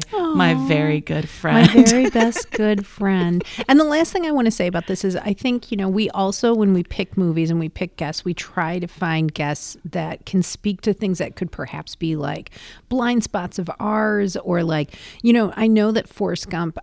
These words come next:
Speaker 2: I've heard, is a movie that people don't like anymore, or that it's, like, sort of cancel based. And I'd heard, I'd asked people, like, "Why is this?" And I'd heard that perhaps it was, like, a racism thing. So we were like, "We need to get a person of color to, like, help us talk about that."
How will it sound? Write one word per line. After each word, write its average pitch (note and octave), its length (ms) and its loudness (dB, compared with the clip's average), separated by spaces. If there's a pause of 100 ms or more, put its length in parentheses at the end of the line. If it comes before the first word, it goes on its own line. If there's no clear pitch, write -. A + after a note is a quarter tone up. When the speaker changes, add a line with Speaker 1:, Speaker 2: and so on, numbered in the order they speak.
Speaker 2:
I've G3+ 260 2
heard, D#3+ 800 2 (240)
is F3+ 120 2
a G3+ 60 8
movie F3 240 8
that D#3 140 -2
people - 200 -4
don't - 200 -10
like - 200 -8
anymore, - 480 -10
or F3 80 -2
that D3+ 200 -2
it's, D3+ 160 -4
like, D3+ 160 -4 (220)
sort F#3+ 300 0
of D#3 120 -4
cancel E3 460 -2
based. C#3+ 600 -6 (100)
And F#3+ 240 2
I'd F3 240 -2
heard, A#3 440 0
I'd G#3+ 140 0
asked C#4+ 280 -2
people, - 240 -6
like, - 180 -10
"Why E3+ 180 -2
is E3 160 -6
this?" - 160 -8
And F3+ 80 -4
I'd E3 160 -4
heard F#3 200 -6
that C#3+ 160 -8
perhaps C#3+ 360 -8
it F3+ 80 -8
was, D#3+ 120 -8
like, C#3+ 160 -10
a - 20 -6
racism D3 580 -4
thing. D3 200 -6
So F3+ 100 -8
we G#3+ 140 -2
were G3+ 80 -2
like, F#3 160 -6
"We G#3+ 100 0
need G#3 160 0
to G3 60 -8
get D#3+ 120 -8
a E3+ 40 -10
person D#3+ 340 -8
of D#3 60 -10
color D3+ 340 -6
to, D#3+ 80 -4
like, C#3 200 -8
help - 280 -10
us E3 160 -8
talk - 380 -10
about A#3+ 320 -6
that." D4+ 360 -2